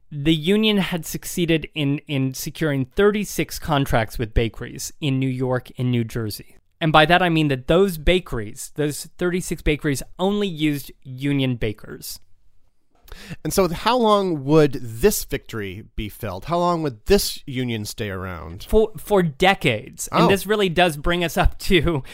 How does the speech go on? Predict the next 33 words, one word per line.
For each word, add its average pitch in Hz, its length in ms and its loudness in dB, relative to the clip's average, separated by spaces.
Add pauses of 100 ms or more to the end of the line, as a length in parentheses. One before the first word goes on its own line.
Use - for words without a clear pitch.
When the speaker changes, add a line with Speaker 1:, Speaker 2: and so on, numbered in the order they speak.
(120)
Speaker 1:
where 175 200 4
you 160 200 2
left 147 240 2
us 123 100 -4
before, 143 320 0
with 135 140 -2
the 165 80 -2
growing 160 560 0
popularity 139 720 0 (220)
of 175 260 4
the 160 80 2
bagel. 113 480 -2
Speaker 2:
Mm-hmm. 123 400 -4 (680)
Speaker 1:
Because 240 580 2
of 220 160 2
the 220 80 -2
union, 175 580 0 (480)
bagel 208 280 6
making 196 340 4
in 165 120 2
New 160 100 2
York 156 340 2
would 151 200 0 (280)
actually 220 280 0
hardly 233 560 -2
change 190 460 -2
until 151 340 -6
the 151 120 -2
middle 165 360 2
of 135 100 0
the 135 80 -2
twentieth 156 400 0
century. 208 520 -2